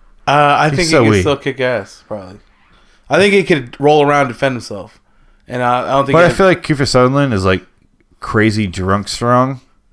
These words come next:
Speaker 2: where he's like, "I drink a fucking lot, and I
Speaker 1: He's
Speaker 2: fight."
Speaker 1: scary in, uh, Eye for an Eye.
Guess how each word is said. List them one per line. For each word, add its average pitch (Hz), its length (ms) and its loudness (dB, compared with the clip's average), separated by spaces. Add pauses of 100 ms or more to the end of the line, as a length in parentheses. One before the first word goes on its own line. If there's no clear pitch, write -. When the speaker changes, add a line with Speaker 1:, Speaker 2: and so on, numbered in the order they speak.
(140)
Speaker 2:
where 98 160 -8
he's 92 160 -2
like, 90 180 0 (180)
"I 110 200 0
drink 117 340 0
a 87 100 -8
fucking - 680 -6
lot, 95 240 0
and - 100 -2
I 180 40 2
Speaker 1:
He's 190 220 -2
Speaker 2:
fight." - 140 -2
Speaker 1:
scary 180 400 2
in, 143 220 0
uh, 131 280 0
Eye 131 140 0
for 135 180 -8
an 120 120 -6
Eye. 120 300 -8